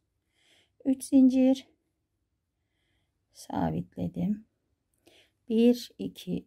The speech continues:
üç zincir sabitledim. Evet. Bakın bu bıraktığımız, uzun bıraktığımız ipimizi iğne takacağız. Onu şöyle sıkıyorum. Bakın.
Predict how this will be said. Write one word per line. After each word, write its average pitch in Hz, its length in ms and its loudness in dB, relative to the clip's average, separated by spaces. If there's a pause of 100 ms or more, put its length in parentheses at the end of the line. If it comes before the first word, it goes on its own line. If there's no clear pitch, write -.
üç 226 200 -10
zincir 247 680 2 (1300)
sabitledim. - 880 -18 (380)
Evet. - 180 -12 (560)
Bakın 220 360 -6
bu 294 380 4 (160)
bıraktığımız, 214 680 -2
uzun 247 260 4
bıraktığımız 185 680 -4
ipimizi 185 400 -8
iğne 214 280 -2
takacağız. - 520 -10 (360)
Onu 269 260 6
şöyle 190 480 -2
sıkıyorum. 254 840 0
Bakın. - 260 -18